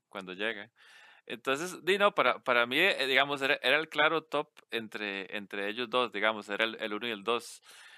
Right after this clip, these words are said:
Ya las demás posiciones, di, hay muchos jugadores buenos,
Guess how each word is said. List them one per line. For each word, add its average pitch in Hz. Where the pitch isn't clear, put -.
Ya 147
las 175
demás 170
posiciones, 160
di, 143
hay 127
muchos 143
jugadores 131
buenos, 156